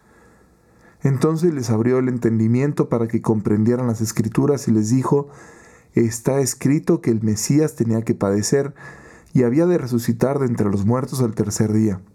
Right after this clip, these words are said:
y que en su nombre se había de predicar a todas las naciones, comenzando por Jerusalén,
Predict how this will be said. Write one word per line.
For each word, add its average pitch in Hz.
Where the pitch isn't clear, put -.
y 139
que 123
en 120
su 117
nombre 160
se 135
había 110
de 123
predicar 110
a 131
todas 117
las 107
naciones, 117
comenzando 120
por 113
Jerusalén, 117